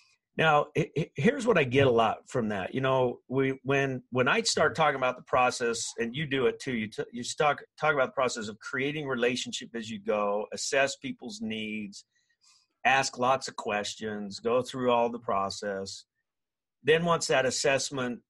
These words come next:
you know, feels that you get to a good point, I love the perfect close is, does it,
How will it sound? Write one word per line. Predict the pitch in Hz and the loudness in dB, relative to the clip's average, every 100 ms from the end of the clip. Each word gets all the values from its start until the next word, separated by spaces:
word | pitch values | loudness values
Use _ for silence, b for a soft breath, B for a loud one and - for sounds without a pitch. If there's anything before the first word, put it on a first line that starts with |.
| _ | _
you | 135 | -6
know, | 131 117 | -2 -2
feels | 110 143 135 120 | 0 -2 -2 -2
that | 117 | -4
you | 123 | -2
get | 113 139 139 | 0 0 -2
to | 127 | -6
a | |
good | 107 113 92 | -2 -4 -2
point, | - 147 120 | -2 0 0
I | 110 | -2
love | 110 123 135 | 0 2 2
the | 131 | 0
perfect | - 131 117 110 | -4 -4 -4 -8
close | - 135 123 110 | -2 2 2 0
is, | 113 104 104 - | -2 -2 -4 -4
does | - 131 | -2 0
it, | 123 | 0